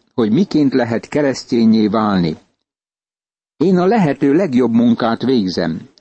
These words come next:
Vajon nem vagyok keresztény?” Ezen a munkahelyen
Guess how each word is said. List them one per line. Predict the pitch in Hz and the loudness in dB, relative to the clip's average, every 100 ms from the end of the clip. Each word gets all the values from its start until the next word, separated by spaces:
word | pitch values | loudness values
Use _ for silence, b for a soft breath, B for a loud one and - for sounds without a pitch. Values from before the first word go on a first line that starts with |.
| _ | _
Vajon | - 127 107 | -2 0 2
nem | 95 123 | 2 2
vagyok | 123 127 135 | 2 2 -2
keresztény?” | - 151 151 147 - 98 78 71 - _ _ _ _ _ _ _ _ _ _ _ _ _ - | -2 -2 -2 -4 -4 -2 -2 -8 -16 _ _ _ _ _ _ _ _ _ _ _ _ _ -4
Ezen | 175 156 120 | 0 2 2
a | |
munkahelyen | 110 127 139 139 123 127 127 139 151 175 | 4 4 2 0 0 2 2 2 0 -4